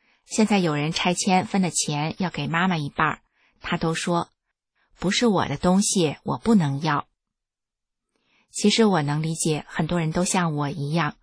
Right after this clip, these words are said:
被邪党的舆论给蒙蔽了，大家没有机会接触到大法，才会一听到法轮功几个字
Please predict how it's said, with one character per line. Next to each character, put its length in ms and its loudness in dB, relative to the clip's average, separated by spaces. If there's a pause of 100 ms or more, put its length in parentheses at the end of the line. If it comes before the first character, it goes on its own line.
(320)
被 140 4
邪 260 4
党 160 -2
的 100 -2
舆 220 -4
论 360 0
给 140 -6
蒙 300 -6
蔽 260 -2
了， 180 -6 (460)
大 140 0
家 160 4
没 100 8
有 140 4
机 240 -2
会 200 -4
接 280 0
触 180 -6
到 160 -4
大 220 -6
法， 340 -6 (260)
才 160 -4
会 200 0
一 40 0
听 220 -2
到 160 -2
法 180 -4
轮 160 -2
功 220 2
几 180 -4
个 120 -8
字 300 -2